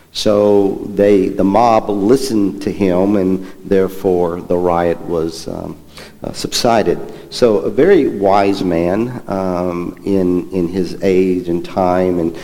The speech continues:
as far as human wisdom can be, but in spiritual wisdom he didn't have any of that. And so what happened is you have a man who teaches in the flesh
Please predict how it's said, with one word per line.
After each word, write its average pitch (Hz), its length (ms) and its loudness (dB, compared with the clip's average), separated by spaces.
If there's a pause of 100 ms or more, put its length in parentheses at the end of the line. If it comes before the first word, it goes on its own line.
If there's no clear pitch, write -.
(140)
as 92 120 -6
far 95 320 2
as 87 140 0
human 98 480 0
wisdom 95 400 0
can 85 240 -4
be, 92 340 2 (380)
but 98 320 0
in 98 100 -2
spiritual 117 580 0
wisdom 95 360 0
he 92 100 -4
didn't 95 200 0
have 104 220 0
any 92 160 2
of 85 60 0
that. 85 280 0 (580)
And 110 140 2
so 123 260 4
what 113 220 2
happened 120 480 0
is 104 400 2
you 101 80 -2
have 101 160 0
a 98 60 2
man 101 500 2
who 95 340 -2
teaches 98 640 -2
in 95 140 0
the 90 80 -2
flesh 98 560 0